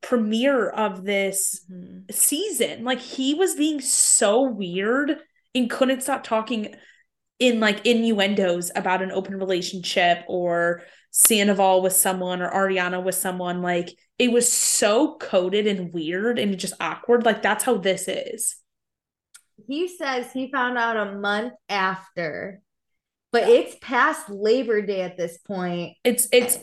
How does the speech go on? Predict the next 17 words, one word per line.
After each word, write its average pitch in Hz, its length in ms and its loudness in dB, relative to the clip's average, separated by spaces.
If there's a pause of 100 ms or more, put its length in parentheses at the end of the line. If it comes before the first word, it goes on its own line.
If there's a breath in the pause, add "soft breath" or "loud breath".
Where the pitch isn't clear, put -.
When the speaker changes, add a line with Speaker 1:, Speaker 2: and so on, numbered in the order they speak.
(120)
Speaker 1:
Raquel's 254 420 4
birthday 254 300 4
is 226 100 4
September 208 360 -2
twelfth. - 400 -6 (260)
Speaker 2:
And 226 240 -2
we 277 160 -2
think 349 240 -4
they 277 160 -2
hooked 240 360 -4
up 214 300 0 (380)
the 220 120 -2
first 226 460 -2
time 196 560 -4
for 185 640 -2
boys' 226 460 2
night 170 540 -4